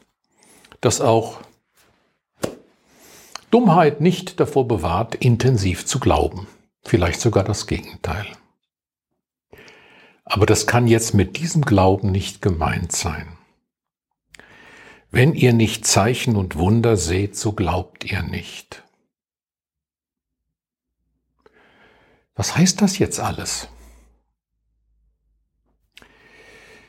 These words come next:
Ich muss die Frage mal ein bisschen provokativer stellen.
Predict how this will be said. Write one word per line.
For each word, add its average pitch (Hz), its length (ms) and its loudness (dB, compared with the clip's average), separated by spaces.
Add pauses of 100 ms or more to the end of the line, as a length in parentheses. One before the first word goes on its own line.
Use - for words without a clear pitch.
(1400)
Ich - 120 -2
muss 214 180 6
die 202 100 2
Frage 156 320 2
mal 135 160 2
ein 131 80 -4
bisschen 135 320 -4
provokativer 110 880 -2
stellen. 76 500 -4